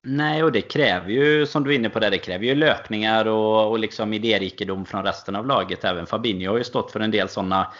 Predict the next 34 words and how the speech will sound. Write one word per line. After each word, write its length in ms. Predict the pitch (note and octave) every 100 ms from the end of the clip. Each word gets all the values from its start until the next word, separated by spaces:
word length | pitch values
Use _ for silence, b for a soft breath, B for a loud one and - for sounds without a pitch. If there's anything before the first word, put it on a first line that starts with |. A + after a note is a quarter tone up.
| B B
lite 200 | - A2
Thiago-passningar, 960 | A2 - B2 G#2 G2+ G2+ F#2 G#2 F#2+ G2
om 100 | G2+
man 120 | G2+
nu 100 | G2+
ska 240 | F#2 - F#2
hänvisa 540 | F#2+ G#2+ F#2+ F2+ F2
till 140 | -
vad 100 | F#2+
han 120 | F#2+ F#2+
har 80 |
gjort 180 | G#2+ -
innan 320 | A2 G2 F#2+
Liverpool-tiden. 840 | A#2+ A2+ F#2 F#2 - F2 D#2+ F2 G2
Och 200 | G2+ B B B -
tar 220 | G#2+ G2+
man 180 | C#3 E3+
då 380 | C3 G2+ - -
alla 300 | B2 F#2 G2+
de 100 | D3+
här 100 | C3+
matcherna 380 | A#2 - - F#2
egentligen, 440 | F#2+ D#2+ - F2
alltså 180 | F2+ G#2
West 200 | F#2+ -
Bromwich, 420 | A2 F#2+ F#2 -
Newcastle, 840 | G#2 F#2+ F2 F2+ F2 - F#2 F2+
Southampton 680 | - G2 G2+ G2 F2 - F#2
och 60 | F#2+
nu 220 | G2+ F2
United, 500 | F#2+ F#2 F2 - F2
så 260 | - G2 F#2 B B B
alltså 160 | - G#2+
bollinnehavet 1200 | G#2 D3+ A2+ F#2+ F#2 F#2 F2+ F2+ B2+ D#3 -